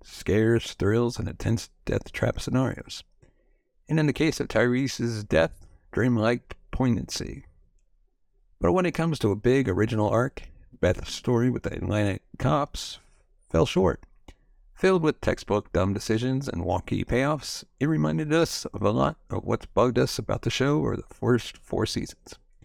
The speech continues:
Muddled motivations, frustratingly avoidable dangers, and unearned moments of sacrifice. We never knew how many cops there were. Why Dawn shifted back and forth between wanting to change her whole situation and wanting to stop Beth,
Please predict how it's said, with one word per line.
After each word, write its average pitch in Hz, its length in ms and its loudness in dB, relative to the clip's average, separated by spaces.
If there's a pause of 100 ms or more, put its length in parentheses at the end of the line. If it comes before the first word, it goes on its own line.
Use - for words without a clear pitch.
(560)
Muddled 175 260 4
motivations, 120 1000 0
frustratingly 98 720 0
avoidable 95 440 0
dangers, 90 600 0 (560)
and 175 100 -10
unearned 170 360 -2
moments 151 380 0
of 135 80 -6
sacrifice. - 720 -6 (220)
We 175 100 0
never 170 180 0
knew 143 240 2
how 113 140 2
many 113 240 2
cops - 320 -4
there - 140 -4
were. - 260 -8 (1900)
Why 92 320 2
Dawn 90 260 2
shifted - 380 -2
back 82 180 2
and 98 100 -10
forth 123 240 0
between 101 320 0
wanting 98 240 2
to - 60 -4
change 120 300 0
her 113 140 2
whole 120 180 0
situation 139 580 0
and 104 140 0
wanting 95 280 -2
to - 60 -4
stop - 320 -4
Beth, 151 220 0